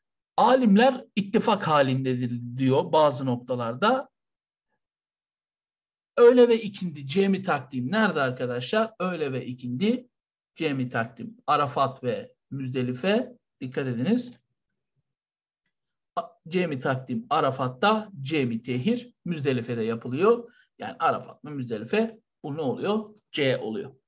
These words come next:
Tamam mı? Mesela bu, bu şekilde basit bir şekilde sormuş. Dikkat edin. Bunu da mesela size nasıl sorabilir? Ee, Arafat ve Müzdelife yazar buraya mesela. Tamam mı? Arafat ve Müzdelife. Cemi takdim, cemi tehir.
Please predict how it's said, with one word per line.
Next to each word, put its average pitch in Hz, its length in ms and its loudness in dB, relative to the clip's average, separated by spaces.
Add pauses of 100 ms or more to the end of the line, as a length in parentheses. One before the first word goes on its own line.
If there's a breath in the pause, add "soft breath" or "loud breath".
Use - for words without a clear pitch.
Tamam 185 320 2
mı? 123 140 -10 (320 soft breath)
Mesela 131 340 -6
bu, 196 160 0 (160)
bu 220 120 0
şekilde 127 460 -2
basit 135 320 -4
bir 127 60 -12
şekilde 127 400 -6
sormuş. 120 520 -10 (520 loud breath)
Dikkat 392 340 0
edin. 143 360 0
Bunu 220 220 2
da 208 100 4
mesela 196 400 4
size 185 260 0
nasıl 190 220 0
sorabilir? 139 580 -4 (640)
Ee, 139 140 -2
Arafat 208 640 2
ve 202 80 2
Müzdelife 202 500 2
yazar 143 480 0
buraya 123 260 -2
mesela. 123 480 -6 (800)
Tamam 180 320 0
mı? 127 260 -8
Arafat 151 480 -2
ve 127 60 -6
Müzdelife. 131 580 -6 (800)
Cemi 185 320 2
takdim, 151 400 -2
cemi 143 340 -2
tehir. 123 500 -6